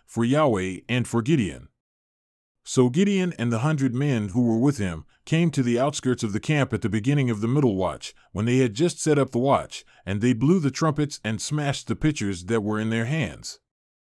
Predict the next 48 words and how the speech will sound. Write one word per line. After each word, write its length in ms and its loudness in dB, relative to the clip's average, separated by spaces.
Then 260 2
the 80 2
three 260 0
companies 520 0
blew 260 4
the 100 2
trumpets 500 -2
and 160 -2
broke 240 4
the 80 0
pitchers, 540 -2
and 140 0
they 140 4
held 240 4
the 80 0
torches 520 0
in 140 -2
their 120 0
left 300 -2
hands 480 -2
and 140 0
the 60 0
trumpets 440 0
in 140 -2
their 120 0
right 240 2
hands 360 -2
for 180 -2
blowing, 520 -2
and 140 -4
called 300 2
out, 280 0
"A 80 -2
sword 360 4
for 120 -2
Yahweh 640 2
and 200 -2
for 160 0
Gideon." 480 0
And 160 0
each 260 2
stood 300 6
in 140 0
his 120 0
place 320 2
around 280 0
the 80 -2
camp. 380 -2